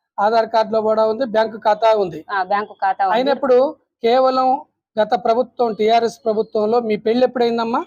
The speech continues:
Speaker 2: రెండు వేల పదిహేను పదహారు.
Speaker 1: రెండు వేల పదహారులో పెళ్లి అయితే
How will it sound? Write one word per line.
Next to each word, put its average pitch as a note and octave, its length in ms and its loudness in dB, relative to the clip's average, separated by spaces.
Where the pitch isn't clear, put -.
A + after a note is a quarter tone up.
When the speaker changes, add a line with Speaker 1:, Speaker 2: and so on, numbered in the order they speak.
Speaker 2:
రెండు A#3+ 220 -2
వేల B3 260 0
పదిహేను A#3+ 500 -2
పదహారు. G3+ 480 -2
Speaker 1:
రెండు A3 160 -2
వేల B3+ 200 2
పదహారులో A#3+ 580 2
పెళ్లి A3 300 0
అయితే G3 420 -2